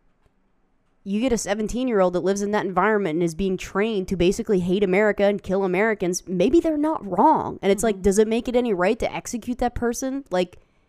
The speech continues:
Speaker 1: I, I mean, it's just, it's such a fucked up way to think about it. But when, I mean, obviously in the moral thought of it, you're like, "No, you can't,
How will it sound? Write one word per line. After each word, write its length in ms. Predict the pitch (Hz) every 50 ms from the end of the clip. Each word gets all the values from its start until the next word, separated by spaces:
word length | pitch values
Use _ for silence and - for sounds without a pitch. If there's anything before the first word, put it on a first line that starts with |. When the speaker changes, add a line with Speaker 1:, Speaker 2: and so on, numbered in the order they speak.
| _ _ _ _
Speaker 1:
I, 80 | - 226 - - 254 294
I 20 |
mean, 160 | 302 330 302
it's 200 | 311 254 - -
just, 200 | - 359 - -
it's 120 | - - -
such 220 | - 370 - -
a 60 | 233
fucked 320 | - - 269 277 - - 285
up 160 | 262 - 262
way 80 | 247
to 60 | 233 220
think 220 | - 254 254 -
about 220 | 233 196 185 180
it. 80 | 180 170
But 80 | 180 180
when, 300 | 180 185 180 185 185 - _ _ _ _ _ _ _ _
I 60 | - 233
mean, 140 | 254 262
obviously 440 | 269 285 294 277 262 - - 233 226
in 60 | 220
the 80 | 214 208
moral 540 | 214 214 247 285 285 262 220 196 185 175 175 -
thought 180 | - 180 170 170
of 100 | 170 175
it, 60 | 185
you're 100 | 185 196
like, 200 | 190 190 185 -
"No, 140 | 254 285 233
you 180 | 202 190 208 -
can't, 260 | - 262 277 262